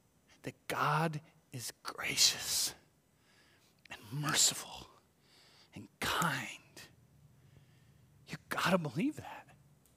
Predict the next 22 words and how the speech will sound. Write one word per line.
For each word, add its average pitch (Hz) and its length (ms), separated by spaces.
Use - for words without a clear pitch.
See, - 220
yeah, 208 180
it's - 160
one 220 180
thing 285 180
to 147 40
believe 135 160
he's 131 120
holy 147 280
and 135 80
all-powerful, 135 640
but 139 60
when 131 180
you're 185 140
in 170 80
the 135 60
midst 151 280
of 123 80
this 151 180
kind 202 240
of 185 60
storm, 226 420